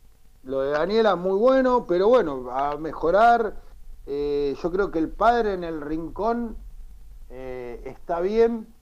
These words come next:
pero tendría que haber otra cabeza fría y más pensante para ayudar en estos casos.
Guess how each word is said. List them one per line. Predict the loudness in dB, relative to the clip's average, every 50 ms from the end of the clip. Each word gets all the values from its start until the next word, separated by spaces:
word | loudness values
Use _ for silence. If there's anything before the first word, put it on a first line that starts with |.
| -20 -20 -16 -8
pero | -6 -4 -4 -4
tendría | -4 -6 -2 -2 -2 0
que | 0 0
haber | 0 0 2 0
otra | 0 -2 -2 -4 -6 -4
cabeza | -2 -2 -2 0 -2 0 0 -2 -2
fría | -2 -2 -4 -2 0 0 2 2
y | 0 0
más | -2 -2 -4 -4 -4 -4
pensante | -8 -8 -8 -8 -6 -4 -2 -2 -2 -2 -2 -2 -2 -2
para | -2 -4 -6 -6
ayudar | -8 -10 -8 -6 -4 -2 -2 -2 -2
en | -4 -6
estos | -8 -12 -12 -14 -14 -14
casos. | -12 -10 -8 -6 -6 -6 -8 -8 -14 -18